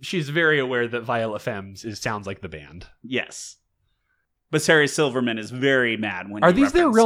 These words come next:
Speaker 2: Sarah Sil-
Speaker 1: names? For the most, I mean, Grianu is probably his magician name.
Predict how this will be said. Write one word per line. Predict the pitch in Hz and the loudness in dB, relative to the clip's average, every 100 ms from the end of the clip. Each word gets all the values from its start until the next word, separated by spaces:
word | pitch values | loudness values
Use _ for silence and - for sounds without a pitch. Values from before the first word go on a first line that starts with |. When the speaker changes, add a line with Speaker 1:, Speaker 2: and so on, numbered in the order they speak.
| 208 | 4
Speaker 2:
Sarah | 151 202 | 2 0
Sil- | 226 | -2
Speaker 1:
names? | 226 - - _ _ _ _ _ | -10 -12 -18 _ _ _ _ _
For | - | 0
the | 214 | 2
most, | 233 220 | 2 0
I | 196 | 0
mean, | 185 151 135 _ 156 | -2 -4 -10 _ -12
Grianu | 135 175 156 156 | -6 0 2 2
is | 135 | 0
probably | - 127 120 | 0 0 0
his | 107 | -4
magician | 110 123 - 98 | -4 -4 -4 -8
name. | 92 87 | -10 -12